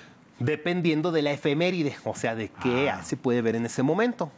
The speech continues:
Speaker 1: Vamos a poner el ejemplo de esta época, ¿no? En la última observación. Ahorita los planetas están en la mañana.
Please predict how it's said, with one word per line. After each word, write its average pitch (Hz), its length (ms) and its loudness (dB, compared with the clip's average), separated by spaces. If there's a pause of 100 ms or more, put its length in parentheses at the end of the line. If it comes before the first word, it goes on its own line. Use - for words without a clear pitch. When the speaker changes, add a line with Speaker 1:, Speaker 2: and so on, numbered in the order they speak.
(120)
Speaker 1:
Vamos 113 320 0
a 139 100 -4
poner 127 300 0
el 135 100 0
ejemplo 139 400 -2
de 135 80 -2
esta 156 260 0
época, 170 360 -4
¿no? 254 160 -2
En 151 80 0
la 117 80 0
última 127 300 0
observación. 151 600 -2 (320)
Ahorita 139 340 0
los 185 140 -4
planetas 185 480 -2
están 107 260 -8
en 110 100 -2
la 113 60 0
mañana. 175 440 0